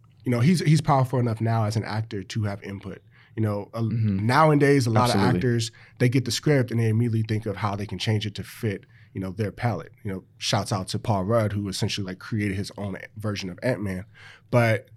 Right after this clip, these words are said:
Speaker 1: I, I hope that Chris Hemsworth got the script and said, "Okay, these are my strengths, these are my weaknesses. Let's stay away from this. Let's pump this up." Like, we loved him in Endgame, especially that
Speaker 2: Loved
Speaker 1: scene
Speaker 2: him.
Speaker 1: with him and Chris Pratt, just,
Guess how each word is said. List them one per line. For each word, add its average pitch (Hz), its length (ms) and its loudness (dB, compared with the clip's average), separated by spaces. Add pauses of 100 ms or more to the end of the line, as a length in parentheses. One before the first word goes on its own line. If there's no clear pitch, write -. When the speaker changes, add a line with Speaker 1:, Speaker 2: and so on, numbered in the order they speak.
(200)
Speaker 1:
I, 127 340 2
I 127 140 2
hope 139 320 4
that 117 140 2
Chris 120 200 0
Hemsworth 110 360 0 (100)
got 110 200 0
the 104 80 -4
script 110 340 -4
and 101 100 -6
said, 95 220 -6
"Okay, 95 200 -4
these 110 180 -2
are 113 40 -2
my 107 120 2
strengths, 101 300 -6
these 104 140 -8
are - 20 -6
my 92 100 -6
weaknesses. 98 440 -8
Let's 95 100 -8
stay 104 160 -4
away 101 140 -4
from 101 140 -8
this. 101 320 -8 (300)
Let's 104 120 -8
pump 110 240 4
this 104 200 -2
up." 101 260 -2
Like, 95 180 -8 (320)
we 143 160 6
loved 135 520 6
him 113 200 4
in 101 100 0
Endgame, 101 520 -2 (300)
especially 139 340 4
that 95 120 6
Speaker 2:
Loved 98 140 4
Speaker 1:
scene 139 120 6
Speaker 2:
him. 127 60 6
Speaker 1:
with 113 100 2
him 131 160 4
and 113 80 0
Chris 113 200 -2
Pratt, 117 280 0
just, 110 200 -4